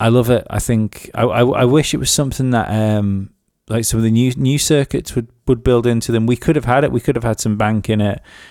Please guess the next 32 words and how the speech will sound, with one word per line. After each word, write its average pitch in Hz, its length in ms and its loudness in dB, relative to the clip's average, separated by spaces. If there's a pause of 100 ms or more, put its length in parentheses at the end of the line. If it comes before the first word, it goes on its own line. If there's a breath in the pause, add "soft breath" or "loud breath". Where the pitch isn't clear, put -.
(200 loud breath)
uh, 98 220 0
Texas. - 600 -2
We 113 80 -4
could 117 120 -2
have 113 80 0
had 107 120 -2
some 107 160 -2
banking 107 540 0
at, 101 200 -2
um, 98 540 0
Abu 107 220 -2
Dhabi, 113 420 0
something 113 320 -4
like 104 100 -4
that. 123 260 0
You 131 80 0
know, 120 80 4
I, 113 140 2 (460 loud breath)
I 113 80 -4
don't 117 180 2
understand 113 320 0
why 107 100 2
we 101 120 0
don't 101 220 0
build 113 260 2
a, 104 60 0
build, 117 580 -2
like, 98 220 -4
a 107 40 -4
banking 101 460 -2
section 98 480 -4
in 95 240 -2